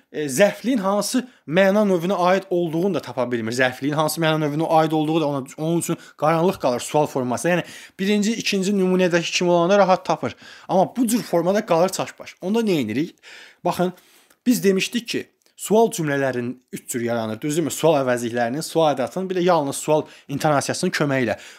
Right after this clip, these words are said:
Burada üçüncü cümlədəki sual cümləsidir də. Bu nəyin köməyi ilə yaranıb? Niyəni görürsünüz də? Sual əvəzliyinin köməyi ilə. Sual əvəzlikləri ilə yaranan cümlələrə nə edirdik? Cümlədəki əvəzliyin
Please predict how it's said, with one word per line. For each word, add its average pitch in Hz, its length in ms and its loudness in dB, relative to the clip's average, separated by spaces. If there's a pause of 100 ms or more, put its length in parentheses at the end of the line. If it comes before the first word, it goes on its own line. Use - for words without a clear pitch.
(140)
Burada 214 240 4 (340)
üçüncü 208 380 -4
cümlədəki 180 560 0 (180)
sual 190 380 4
cümləsidir 113 560 -6
də. 131 100 0 (400)
Bu 202 120 -2
nəyin 226 200 4
köməyi 247 320 2
ilə 151 140 0
yaranıb? 117 340 -2 (180)
Niyəni 180 380 2
görürsünüz 165 380 0
də? 160 100 -2
Sual 226 320 4
əvəzliyinin 170 640 2
köməyi 120 320 -4
ilə. 107 100 -4 (360)
Sual 254 420 2
əvəzlikləri 185 720 2
ilə 175 100 2
yaranan 170 480 0
cümlələrə 156 640 2 (560)
nə 170 160 2
edirdik? 208 400 2 (100)
Cümlədəki 190 540 0
əvəzliyin 185 540 2